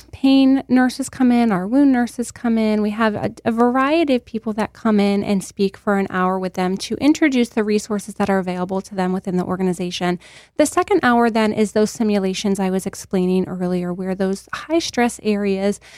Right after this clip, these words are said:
how do we develop their critical thinking? What emergency equipment do they need? How do they collaborate, um, with areas outside of their direct unit to meet the needs of the patient? Um, after those weekly classes are done, they then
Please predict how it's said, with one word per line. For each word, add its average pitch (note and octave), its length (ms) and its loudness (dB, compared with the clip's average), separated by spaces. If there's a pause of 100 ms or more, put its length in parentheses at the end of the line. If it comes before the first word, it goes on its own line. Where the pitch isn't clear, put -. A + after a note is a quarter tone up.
(120)
how C#4+ 140 2
do D#4 80 4
we D4+ 100 4
develop A#3+ 360 0
their A3 100 0
critical G#3+ 340 -4
thinking? G3 680 -4 (260)
What C4+ 380 0
emergency A#3+ 540 2
equipment G#3+ 420 -2
do G#3 80 -2
they G3+ 180 0
need? G3+ 380 0
How D4 280 -2
do D4+ 120 2
they B3 120 2
collaborate, G3+ 840 -4
um, F#3+ 300 -4
with G3 180 -2
areas G3+ 400 0
outside G3+ 420 -2
of G3 120 -2
their G3+ 120 0
direct F#3+ 400 -4
unit F#3+ 320 0
to A3+ 140 0
meet G#3+ 240 2
the G#3+ 80 0
needs F#3 280 2
of F3+ 100 -2
the F3+ 80 -6
patient? F3 520 -8 (480)
Um, A3 340 4
after D4+ 480 2
those A#3+ 460 2
weekly G#3 480 0
classes F#3 600 -6
are G3+ 140 -2
done, F3 380 0 (680)
they A#3+ 360 2
then A#3+ 280 2